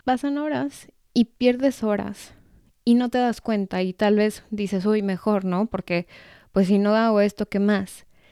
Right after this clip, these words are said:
Y es ahí donde digo, "Híjole, ¿cómo que qué más?". O sea, <laughs>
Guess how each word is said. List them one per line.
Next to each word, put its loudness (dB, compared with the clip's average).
Y 4
es 0
ahí 6
donde 2
digo, 2
"Híjole, -2
¿cómo -2
que -20
qué -6
más?". -4
O -6
sea, 0
<laughs> -2